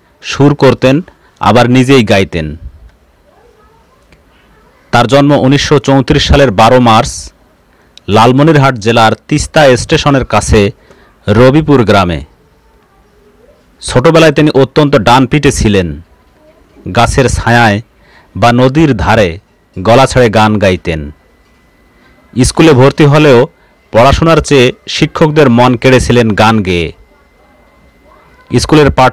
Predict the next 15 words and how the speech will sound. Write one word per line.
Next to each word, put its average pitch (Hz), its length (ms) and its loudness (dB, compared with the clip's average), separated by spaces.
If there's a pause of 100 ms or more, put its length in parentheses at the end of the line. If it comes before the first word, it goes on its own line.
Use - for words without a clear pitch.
(120)
শেষ 139 240 0
না 131 140 2
করে 127 240 2
তিনি 123 200 -2
যোগ 117 180 0 (100)
দিয়েছিলেন 110 480 0
গানের 107 340 0
দলে। 87 260 -2 (1300)
তিনি 143 160 2
সেনাবাহিনীতেও 156 880 2
যোগ 117 180 2 (140)
দিয়েছিলেন, 98 500 0 (1700)
কিন্তু 143 220 0
চিরাচরিত 143 640 2 (140)
নিয়ম 123 260 2